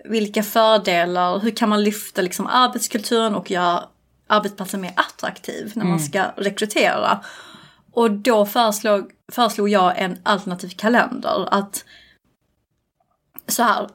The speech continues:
Speaker 1: ehm, man, det finns ju röda dagar i kalendern och då är ju alla lediga. Långfredag, annandag påsk.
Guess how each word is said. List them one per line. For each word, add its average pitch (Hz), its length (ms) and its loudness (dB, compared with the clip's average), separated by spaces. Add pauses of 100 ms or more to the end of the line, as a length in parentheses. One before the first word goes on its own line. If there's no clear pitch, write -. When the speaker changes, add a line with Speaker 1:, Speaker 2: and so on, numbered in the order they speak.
(100)
Speaker 1:
ehm, 185 500 0 (180)
man, 233 460 2
det 240 100 2
finns 233 260 0
ju 208 40 2
röda 196 300 2
dagar - 480 -2
i 226 60 -6
kalendern - 540 -4 (120)
och - 140 2
då 214 140 2
är 196 40 6
ju 180 140 2
alla 185 280 0
lediga. 208 420 -4 (1000)
Långfredag, 202 920 0 (360)
annandag 202 280 0
påsk. - 840 -6